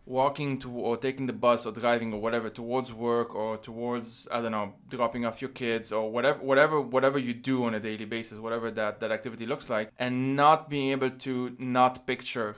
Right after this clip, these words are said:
those billboards? 'Cause I think that's, that's a very interesting th-, thought experiment. I've tried to do it, and I, I genuinely have difficulties picturing the neighborhood I live in without those billboards. But yeah, sorry.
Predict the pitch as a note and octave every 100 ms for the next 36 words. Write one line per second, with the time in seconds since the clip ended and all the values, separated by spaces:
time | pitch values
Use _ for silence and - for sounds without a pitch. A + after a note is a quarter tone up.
0 | - B2 A2+ A2 G#2 A#2 G#2 G2+ F#2 -
1 | - A#2+ A#2+ A#2+ D#3 D#3 C3+ C3+ B2+ B2+
2 | B2+ B2+ B2 A#2+ A#2 A#2 G#2+ - _ _
3 | _ - A#2+ A2 - - - G#2+ G2 F2+
4 | G#2+ B2+ D3+ C3 A#2+ A2 G#2+ A2 - A2
5 | G#2+ A2+ - A2+ A#2+ A#2+ A2+ G#2+ G#2+ G#2
6 | A2 A#2 A2+ G#2 A2+ - B2 - B2 A2+
7 | G#2+ A#2+ D#3 C#3+ A2+ A2 A2 G#2+ G#2 G#2
8 | _ _ _ - B2 A#2 A2+ A2 G#2+ G#2+
9 | A#2+ A#2+ A2+ - - _ - F2 - G2+